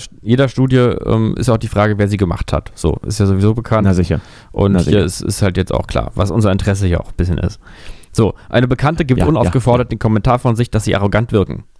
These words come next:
Speaker 1: Wie lautet ihre Antwort?
Speaker 2: Was? Das gibt's doch nicht! Du dumme Hure! Äh,
Speaker 1: Okay.
Speaker 2: Entschuldigung.
Speaker 1: Ah, ähm,
Speaker 2: <laughs>
Speaker 1: ja, da,
Speaker 2: Reicht das?
Speaker 1: also.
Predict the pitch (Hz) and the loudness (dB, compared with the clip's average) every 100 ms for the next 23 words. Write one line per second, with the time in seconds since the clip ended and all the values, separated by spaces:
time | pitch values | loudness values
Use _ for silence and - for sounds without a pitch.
0 | - - 98 113 120 120 101 - 87 - | -4 2 2 2 -2 -2 0 0 0 -2
1 | - - 135 190 - - - 202 208 - | -8 0 2 2 -2 -6 -2 0 0 2
2 | 170 151 127 - - _ - 127 127 - | 2 2 0 -2 -14 _ -2 4 4 2
3 | - 226 247 226 190 233 254 247 233 170 | 2 4 6 6 6 8 8 8 6 4
4 | - _ _ _ _ - - - - - | -2 _ _ _ _ -20 -20 -20 -20 -20
5 | - - - - _ - 104 92 113 85 | -20 -20 -20 -20 _ 0 2 2 2 4
6 | 101 85 76 - - - - - - 110 | 2 2 -2 -8 -16 -20 -20 -20 -4 0
7 | 101 101 98 98 - - - - - - | 2 2 0 -2 -2 2 2 4 2 0
8 | - - - - 139 117 - - 110 120 | 0 -2 -2 0 -2 -4 -6 -2 0 2
9 | - 98 107 117 98 | 0 0 2 2 0